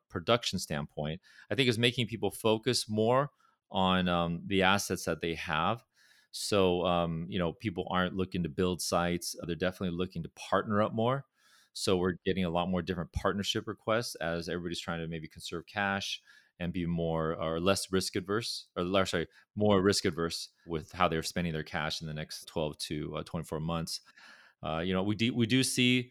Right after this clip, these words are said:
some people, um, onshoring or, or lo-, evaluating onshoring, uh, some products back into North America. So our Canadian acquisition really helps out in that extent. But that's, that's kind of what we're seeing a-, as far as, uh, so far.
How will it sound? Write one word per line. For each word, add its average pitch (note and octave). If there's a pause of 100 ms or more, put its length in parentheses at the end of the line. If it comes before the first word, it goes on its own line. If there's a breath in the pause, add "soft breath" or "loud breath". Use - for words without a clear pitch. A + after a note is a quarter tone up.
(120)
some A2
people, G2+
um, F#2 (180)
onshoring A2
or, F#2
or F#2
lo-, F#2+
evaluating G#2
onshoring, F#2+
uh, F2
some F2+
products F2+
back E2+
into E2
North E2+
America. F#2+ (420 loud breath)
So E2
our F2+
Canadian F2 (120)
acquisition E2
really E2
helps -
out D#2 (100)
in E2
that D#2+
extent. F#2+ (520 soft breath)
But E2
that's, A#2
that's D3
kind C#3+
of A2
what G#2
we're F#2+
seeing D#2 (180)
a-, E2+
as E2+
far D#2+
as, -
uh, F2+
so A#2
far. D#2+